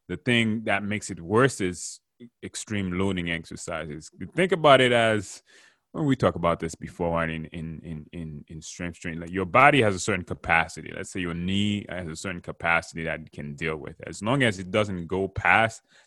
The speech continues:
that capacity, then you'll be fine. The sweet, the idea is you have to find that sweet spot where it's, like, the, the, the, the actual,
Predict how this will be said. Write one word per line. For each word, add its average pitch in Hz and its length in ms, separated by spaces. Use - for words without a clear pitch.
that 110 180
capacity, 110 580
then 95 180
you'll 87 120
be 82 160
fine. 101 420
The 87 80
sweet, 123 360
the 98 100
idea 104 460
is 92 140
you 87 80
have 107 240
to 98 80
find 98 300
that 82 120
sweet - 280
spot 92 420
where 90 160
it's, 87 180
like, 85 160
the, 78 80
the, 76 180
the, 76 220
the 85 160
actual, 113 520